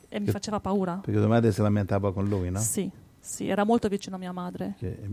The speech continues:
Speaker 2: sì, tu mi dicevi che lui era molto ateo, no?
Speaker 1: Ma lui era così duro, da quando ero piccola sapevo che è una persona difficile e mi faceva molta paura. Io avevo solo venti anni, lui, eh, bestemmiava sempre Dio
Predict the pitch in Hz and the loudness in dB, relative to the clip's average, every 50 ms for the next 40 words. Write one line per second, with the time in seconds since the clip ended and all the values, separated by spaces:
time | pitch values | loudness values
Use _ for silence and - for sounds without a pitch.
0 | 101 104 101 - - - 101 98 87 - 101 101 101 92 95 92 - - 98 98 | -8 -8 -10 -8 -4 -2 -2 0 -2 -2 -2 0 0 0 0 -2 -2 -2 -2 0
1 | 95 90 87 - 92 90 87 87 87 92 - - - 98 95 95 90 92 101 107 | 0 -2 -4 -4 -4 -4 -2 -2 -4 -4 -4 -4 -4 -2 -2 -2 -2 -2 -4 -6
2 | 104 - - 92 87 90 95 - - - 104 104 104 101 - - - - - - | -6 -6 -6 -6 -6 -8 -10 -10 -10 -8 -8 -8 -8 -10 -12 -18 -20 -20 -20 -20
3 | - - - _ _ _ - 214 214 208 240 277 277 254 240 226 - 208 196 240 | -20 -20 -20 _ _ _ -2 -2 2 4 4 4 6 4 4 2 2 0 0 -2
4 | 226 - 208 208 220 208 214 208 202 190 196 190 - - 220 226 233 214 202 196 | -2 0 0 2 2 4 4 4 4 4 2 0 0 0 0 2 2 2 2 2
5 | - - 214 208 - - 202 185 185 180 175 - 196 180 - 214 208 202 196 190 | 0 -2 -4 -6 -6 -6 -6 -6 -6 -6 -6 -6 -6 -4 -2 -2 -2 -2 -4 -6
6 | - - 185 180 185 185 180 180 - 185 175 - - 190 185 180 180 175 190 180 | -8 -8 -8 -6 -4 -4 -4 -4 -4 -4 -4 -4 -4 -6 -6 -6 -6 -8 -8 -10
7 | - - 180 170 - - 180 190 196 214 - - - - - - - _ _ - | -10 -10 -10 -8 -6 -6 -4 -4 -4 -4 -6 -10 -16 -20 -20 -20 -20 _ _ -6
8 | - 208 202 202 202 208 - 196 - 220 214 214 208 208 208 - 214 - 196 185 | -2 -2 0 0 0 0 -2 -2 -2 0 0 0 0 0 0 -2 -2 -2 -2 -2
9 | 175 175 175 175 180 190 - - - - - - - - - 202 202 196 208 202 | -2 -2 -4 -4 -4 -6 -8 -12 -20 -20 -20 -20 -12 -2 2 2 2 4 4 2
10 | 190 196 190 - - 202 202 190 202 202 202 196 202 185 185 185 190 190 196 202 | 0 0 -2 -2 -2 -2 -2 0 -2 -2 -2 -2 -2 -2 -2 -2 -2 -2 -2 -2
11 | 240 240 - - - - - - - - - _ _ - 196 190 190 208 214 226 | -2 -4 -6 -10 -20 -20 -20 -20 -20 -20 -20 _ _ -4 -2 0 2 2 4 4
12 | 226 214 208 214 202 196 190 190 185 180 180 - - - 175 214 - - - 196 | 2 2 2 2 2 2 2 2 0 -2 -4 -6 -6 -6 -4 -4 -4 -4 -4 -2
13 | 196 202 202 202 190 - 208 196 - 196 185 180 180 180 185 190 208 233 | 0 0 0 0 0 0 -2 -4 -2 -4 -4 -4 -2 0 2 2 2 2